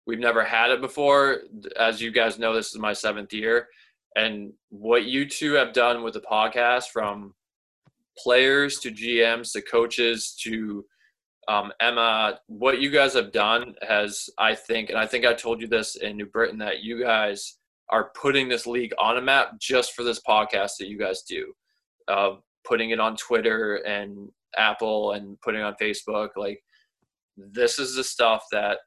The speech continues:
like I explained to you with Cam, of bringing this to the new age. You guys have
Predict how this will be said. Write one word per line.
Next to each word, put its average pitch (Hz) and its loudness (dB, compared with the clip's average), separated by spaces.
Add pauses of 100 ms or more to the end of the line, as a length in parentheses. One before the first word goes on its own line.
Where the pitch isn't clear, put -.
(840)
like 113 2
I 113 6
explained 117 -2
to 107 -10
you 110 -8
with 104 -10
Cam, 120 0
of 107 -2 (280)
bringing 113 -4
this 117 0
to 127 -10
the 113 -6
new 110 -6
age. 123 -4 (320)
You 110 -8
guys 113 2
have 104 -2